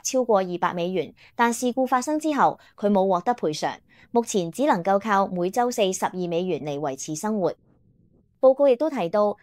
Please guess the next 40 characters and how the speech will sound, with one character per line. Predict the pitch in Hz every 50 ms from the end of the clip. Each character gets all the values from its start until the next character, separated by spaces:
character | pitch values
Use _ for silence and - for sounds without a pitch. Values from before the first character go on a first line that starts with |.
| _
辛 | _ - - 320 320 320
巴 | 330 320 320
威 | 320 320 320 311
里 | 262 196 190
礦 | 190 - 220 202 202
產 | 214 185 190 233
業 | 226 202 175 - _ _
存 | - - 202 190
在 | 202 202 202
住 | 196 208 202 196 190
大 | 202 220 208 214
規 | 214 - 294 302
模 | 294 233 170 160
嘅 | - 196 196 190 -
剝 | - 254 294 285
削 | - - 220 190
與 | 165 175 185
虐 | 202 214 180 175
待 | - 180 170
問 | 175 175 170
題， | 170 196 175 147 - - - - _ _
而 | - 196
產 | 185 - 214 202 247
業 | 285 277 233 196 - _ -
目 | 214 208
前 | - - 196 175
大 | 175 202 196 202
多 | 247 277 285
係 | 269 226
由 | 196 185 160 143 147
中 | - 269 277 277
共 | 247 196
公 | 185 214 233
司 | 240 233 240 233
控 | 214 185 175
制。 | 185 175 165 165 160 - _ _ _ _ _ _ _ _ _ _ _ _ _ _ _ _
調 | 277 262 262
查 | 247 247 196 190
發 | 196 233 233
現， | 226 214 208 202 202